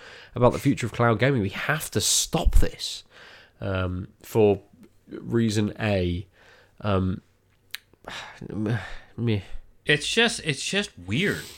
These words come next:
Speaker 1: It's
Speaker 2: When,
Speaker 1: weird. It is
Speaker 2: when
Speaker 1: weird.
Speaker 2: it boils
Speaker 1: It's
Speaker 2: down,
Speaker 1: weird.
Speaker 2: right? Like, it, it's just not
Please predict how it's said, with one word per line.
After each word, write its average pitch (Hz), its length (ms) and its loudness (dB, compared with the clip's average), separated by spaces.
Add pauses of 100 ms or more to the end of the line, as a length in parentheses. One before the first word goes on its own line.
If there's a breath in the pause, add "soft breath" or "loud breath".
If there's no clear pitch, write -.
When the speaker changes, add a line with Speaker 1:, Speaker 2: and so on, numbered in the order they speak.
(140)
Speaker 1:
It's - 180 -14
Speaker 2:
When, 117 80 0
Speaker 1:
weird. 113 220 6
It 143 100 6
is 175 80 6
Speaker 2:
when 117 100 2
Speaker 1:
weird. 107 100 8
Speaker 2:
it 90 40 4
boils 113 120 0
Speaker 1:
It's 104 100 -6
Speaker 2:
down, 113 300 2
Speaker 1:
weird. 90 120 -4
Speaker 2:
right? 101 160 -4
Like, 101 180 -6
it, 98 260 -10
it's - 280 -12
just 117 380 -8
not 113 480 -4